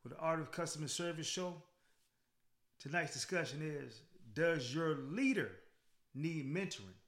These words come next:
Does your leader need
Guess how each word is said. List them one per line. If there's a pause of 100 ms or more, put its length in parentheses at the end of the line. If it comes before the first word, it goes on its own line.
(600)
Does
your
leader (680)
need